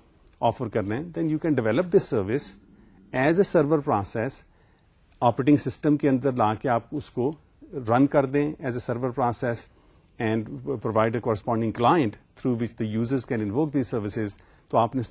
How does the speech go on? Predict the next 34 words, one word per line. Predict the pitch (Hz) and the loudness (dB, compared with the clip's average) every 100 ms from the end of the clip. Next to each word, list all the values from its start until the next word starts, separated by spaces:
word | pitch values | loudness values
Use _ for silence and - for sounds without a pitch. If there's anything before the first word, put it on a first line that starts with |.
| - - | -10 -4
آپریٹنگ | 113 123 117 | -4 -2 -6
سسٹم | - 117 117 | -6 -8 -8
کو | 117 | -4
انہینس | 120 107 101 101 | -2 -2 -2 -4
کر | - | -8
دیا۔ | 85 90 85 - _ _ _ _ _ | -10 -10 -14 -16 _ _ _ _ _
تو | 165 | -2
ایک | 180 147 143 | 4 4 6
تو | |
یہ | 160 156 151 | 4 4 2
تھا | - 135 | -4 -2
کہ | 143 | 2
مینٹین | 127 127 131 160 | 4 4 6 4
کرنا | 156 143 147 | 6 4 4
بڑا | 147 | 4
آسان | 147 143 131 131 | 2 2 -2 -2
ہے | 127 127 - _ _ - | -2 -6 -10 _ _ 0
اور | 143 | 2
اس | 139 - | 2 0
کو | 151 175 - _ _ - | 0 0 -2 _ _ -6
اگر | 127 127 | -4 -2
نئی | 117 147 | 2 2
سروسز | - 131 147 208 180 | 2 2 2 2 4
آپ | 143 - | 4 4
نے | 139 | -2
آفر | 117 135 | -2 -2
کرنی | 135 123 | -2 -2
ہے | 127 | -2
تو | 127 | 2
وہ | 139 | 4
بڑا | 117 98 | 6 4
آسان | 92 95 78 | 0 -4 -8
ہے۔ | 87 - - - | -12 -18 -10 -2
اچھا، | 131 135 | 0 0